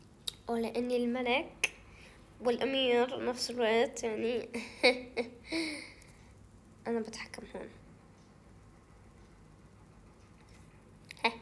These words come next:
هاي، انتوا خدمة. موتوا. <laughs> اوكي، little بوي. خليك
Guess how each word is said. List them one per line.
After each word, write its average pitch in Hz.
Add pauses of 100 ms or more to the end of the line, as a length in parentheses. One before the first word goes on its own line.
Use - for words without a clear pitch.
هاي، 220
انتوا 247
خدمة. 220 (840)
موتوا. 254 (480)
<laughs> -
اوكي، 254
little 254
بوي. 233 (1160)
خليك 269